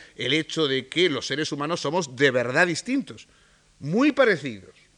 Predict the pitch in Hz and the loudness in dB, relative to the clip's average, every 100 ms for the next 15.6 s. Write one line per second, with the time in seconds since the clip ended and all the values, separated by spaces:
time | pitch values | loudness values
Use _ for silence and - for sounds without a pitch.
0 | _ 123 131 180 208 202 190 185 170 170 | _ -4 0 4 4 4 2 0 -2 -2
1 | 165 127 98 87 - - 139 143 147 160 | 0 -2 -6 -16 -14 -4 -2 -2 -4 -4
2 | 151 131 123 123 147 135 151 160 - - | -6 -10 -12 -8 -8 -6 -8 -8 -14 -20
3 | - - 117 110 - 117 113 131 147 147 | -16 -6 -6 -6 -12 -12 -6 -4 -2 0
4 | 147 135 131 - - _ 120 123 120 - | 0 0 -2 -6 -18 _ -4 0 0 -2
5 | 120 131 143 - 123 - 113 - 143 131 | -4 -4 -6 -8 -10 -6 -6 -4 -2 0
6 | 123 117 123 - 139 139 131 - 131 131 | 0 0 -6 -2 0 2 0 0 0 0
7 | 113 127 196 - _ - 135 120 117 180 | 0 0 -2 -8 _ 0 0 0 -6 -4
8 | 170 113 - - - - 117 117 143 139 | -4 -4 -8 -18 -18 -6 -4 -2 -4 -4
9 | 131 117 131 123 113 113 113 117 143 147 | -6 -2 -2 -2 -4 -6 -4 0 0 -2
10 | - - - 104 101 98 92 107 104 101 | -10 -20 -16 -12 -12 -14 -14 -14 -10 -12
11 | 95 - 120 120 90 - 87 - 110 110 | -10 -6 -6 -6 -10 -10 -10 -14 -12 -10
12 | 113 117 127 160 - - - _ 143 139 | -4 -4 -4 -8 -14 -20 -20 _ -4 -2
13 | 175 202 196 185 175 170 160 156 156 139 | 0 0 0 -2 0 2 4 2 -2 2
14 | 143 139 139 143 139 139 147 151 156 185 | 2 2 0 -2 -4 -4 -4 -4 -2 0
15 | 196 185 175 - 143 | 2 4 4 2 -4